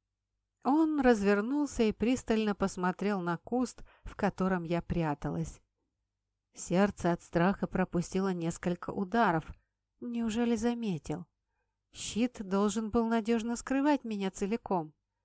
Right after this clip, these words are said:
И я учла ошибку с Рэдом и на этот раз позаботилась, чтобы магия окутала меня с ног до головы. Незнакомец двинулся было в мою сторону, и я запаниковала, но тут его строго окликнули —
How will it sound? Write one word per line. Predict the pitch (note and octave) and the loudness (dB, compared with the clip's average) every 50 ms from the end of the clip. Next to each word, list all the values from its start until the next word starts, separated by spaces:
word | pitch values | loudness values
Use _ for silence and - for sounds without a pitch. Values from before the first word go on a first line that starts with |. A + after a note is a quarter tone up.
| _ _ _ _ _ _ _ - | _ _ _ _ _ _ _ -10
И | - F#3+ | -8 -6
я | G#3 A3+ B3+ C4+ C4+ | -4 -4 -2 -2 -2
учла | C#4 C#4+ - - - C4+ B3 G#3+ F#3+ | -2 -4 -4 -2 2 4 4 6 4
ошибку | F#3+ - - - F#3+ - - - F3 | 4 2 -2 -4 -6 -6 -4 -4 -4
с | F3 - - | -4 -2 -2
Рэдом | F#3+ G#3+ A3 G#3 A#3 A#3+ A#3 _ _ _ _ _ _ _ - | -2 0 0 0 0 -2 -2 _ _ _ _ _ _ _ -6
и | C#4+ C4 | -4 -2
на | A#3 A3 G#3 G#3+ | 0 2 2 2
этот | A3 - A#3 A3 - | 0 0 -2 -2 0
раз | G#3+ G#3+ G#3 - - | 0 0 0 0 0
позаботилась, | - G3 F#3 F#3 F3+ D#3+ D3+ F#3 G3+ - - A#3+ A3+ A3+ G#3+ - - _ _ _ _ _ | 0 0 2 0 0 0 0 -2 -2 0 0 0 0 0 -2 -4 -8 _ _ _ _ _
чтобы | - - - C#4+ C4 A#3 A#3+ | -8 -2 0 2 2 2 2
магия | A#3 A#3 B3+ C4 B3 G#3+ A3+ A#3 A3 | 2 2 2 2 2 4 4 4 4
окутала | - - G3+ - - A#3+ A3 - G#3+ G#3 G#3 G3+ | 4 2 0 0 -2 -2 0 0 0 0 0 -2
меня | F#3+ F#3+ F#3 F#3+ F#3+ F#3 | -4 -4 -4 -2 -4 -4
с | - - | -4 -8
ног | F#3 F3+ F3+ E3+ E3 | -10 -8 -8 -6 -4
до | D#3+ F3 E3+ | -2 -2 -2
головы. | D#3+ F3 F3 E3+ E3+ E3+ E3 D#3 E3 D#3+ D3 - _ _ _ _ _ _ _ _ _ _ _ _ _ _ _ _ _ _ _ _ _ _ _ _ _ _ | -2 -2 -2 0 0 -2 -2 -2 -2 -4 -4 -6 _ _ _ _ _ _ _ _ _ _ _ _ _ _ _ _ _ _ _ _ _ _ _ _ _ _
Незнакомец | - G#3+ G#3+ A3+ A3 A3+ C4 C4 - E4+ D4+ D4+ D4 A#3+ | -2 0 2 2 2 0 -2 -2 0 0 0 0 0 0
двинулся | G#3 - G#3 A#3+ C#4 C#4 C#4 C#4 C4+ B3 - B3 A3 | -2 -2 0 0 0 0 0 -2 -2 0 0 0 0
было | G3 A3+ A#3+ A#3+ A3+ | 0 2 2 2 0
в | G#3 G#3 | 0 -2
мою | G#3 G3+ G3+ G3+ | -4 -4 -4 -4
сторону, | F#3 - - B3+ C4 B3+ B3 A#3 G#3 F#3+ F3 F3 - _ - - - _ _ _ - | -4 -4 0 0 2 2 2 0 0 -2 -4 -6 -8 _ -20 -20 -20 _ _ _ -6
и | A#3 A#3+ | -4 -2
я | A#3 A#3+ D4+ D4+ C4+ | 2 4 4 4 6
запаниковала, | A3+ - A#3 - - A#3 A3+ A#3 A#3 - - C4+ C#4 D4+ D#4+ D4+ C#4 B3+ A#3 G#3 G3+ G#3 | 6 4 2 2 2 0 0 0 -2 0 0 2 2 4 4 4 4 4 4 2 0 -2
но | G#3 A3+ B3+ C4 | -2 -4 -4 -4
тут | - - D4 - - | -2 -2 -4 -2 -2
его | A3 G3+ G#3 G3 A#3 B3+ A#3+ | -2 -2 0 2 2 2 2
строго | - - - G3+ A3+ A#3 G3+ A3 G#3+ | 0 -2 0 0 2 2 4 4 4
окликнули — | G#3+ - - A#3+ C4 - - A3 A3 G#3+ G3+ G3 F#3+ | 2 2 0 -2 -2 -2 -2 -2 0 2 2 2 2